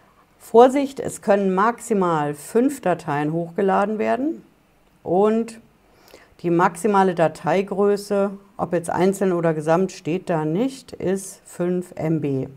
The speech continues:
Einigermaßen wenig, aber hier sehen Sie, wo der Hase langläuft. Die Dateien müssen die Formate P N G, J peg oder P D F haben.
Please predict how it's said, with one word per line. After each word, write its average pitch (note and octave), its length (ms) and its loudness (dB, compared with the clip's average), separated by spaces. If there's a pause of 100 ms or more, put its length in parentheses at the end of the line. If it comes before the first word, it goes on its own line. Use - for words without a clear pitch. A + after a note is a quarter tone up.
(1400)
Einigermaßen G3+ 720 8
wenig, G#3+ 480 0 (100)
aber F#3 340 4
hier E3+ 280 2
sehen G#3 180 2
Sie, G#3+ 140 0
wo G3 60 2
der F3+ 120 2
Hase F3+ 220 2
langläuft. D#3+ 760 -2 (1120)
Die F#3+ 80 -2
Dateien F#3 840 2 (520)
müssen G3+ 240 -2
die F#3 80 0
Formate E3+ 600 0
P A#3 360 -4
N A#3+ 240 0
G, F3 420 -4
J D#3+ 320 0
peg E3 320 -4
oder D3+ 200 -4
P D3+ 180 -8
D - 100 -6
F - 320 -8
haben. C#3 360 -8